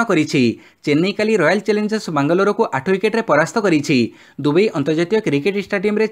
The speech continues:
ଚେନ୍ନାଇ ଅଠର ଦଶମିକ ଚାରି ଓଭରରେ ଦୁଇ ୱିକେଟ ବିନିମୟରେ ଶହେ ପଚାଶ ରନ୍ କରିଛି। ଚେନ୍ନାଇ ଓପନର ରିତୁରାଜ ଗାୟକୱାଡ ବ୍ୟକ୍ତିଗତ ଭାବେ ଅପରାଜିତ ରହି ପଞ୍ଚଷଠି ରନ୍ କରିଥିଲେ। ବାଙ୍ଗାଲୋର ଟସ୍ ଜିତି ପ୍ରଥମେ ବ୍ୟାଟିଂ କରିବାକୁ ନିଷ୍ପତ୍ତି ନେଇଥିଲା।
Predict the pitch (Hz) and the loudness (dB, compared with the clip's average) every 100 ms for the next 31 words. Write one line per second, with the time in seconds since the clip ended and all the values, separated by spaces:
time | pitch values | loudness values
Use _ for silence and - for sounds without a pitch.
0 | - 147 202 - 143 175 190 202 214 - | -2 -2 -2 -2 -2 -2 -2 -2 -4 0
1 | 147 196 208 220 143 139 - - - 143 | 0 2 2 4 2 0 -4 -20 -2 2
2 | 196 208 220 190 151 175 196 208 220 - | 4 2 0 0 0 0 2 0 0 -2
3 | 208 135 196 190 226 220 165 143 143 123 | -2 -2 -2 0 0 2 2 2 2 2
4 | 107 - _ - 147 180 208 170 190 214 | 0 -6 _ -2 0 2 2 0 0 0
5 | 175 143 175 196 160 143 147 208 185 135 | 0 0 0 0 0 0 2 0 0 -2
6 | 175 185 214 220 208 143 143 - 139 165 | 0 0 0 0 2 2 0 -4 -2 0
7 | 160 180 196 214 220 - 143 185 202 220 | 0 0 0 0 0 0 -2 0 0 0
8 | 226 175 156 160 127 110 - - - 123 | 2 2 2 2 2 2 -4 -20 -8 0
9 | 135 143 196 214 - 160 208 208 214 143 | 2 4 2 2 0 0 0 -2 0 0
10 | 208 214 143 196 202 214 214 214 175 139 | 0 0 0 -2 0 0 2 2 0 0
11 | 170 226 196 156 156 131 | 0 2 2 2 2 2